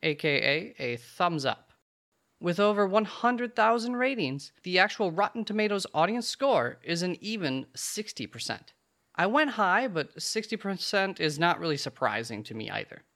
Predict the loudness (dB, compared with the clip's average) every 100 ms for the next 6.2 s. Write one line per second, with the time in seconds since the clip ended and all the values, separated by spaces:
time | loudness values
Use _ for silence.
0 | _ _ _ -4 -4 0 0 2 2 4
1 | 2 2 4 4 2 0 -2 2 0 0
2 | -8 -6 -4 -4 -4 0 0 2 2 2
3 | 2 2 0 0 0 2 2 0 -2 4
4 | 4 4 0 -2 -4 0 2 2 2 2
5 | 2 2 4 6 6 4 0 -2 -2 2
6 | 2 0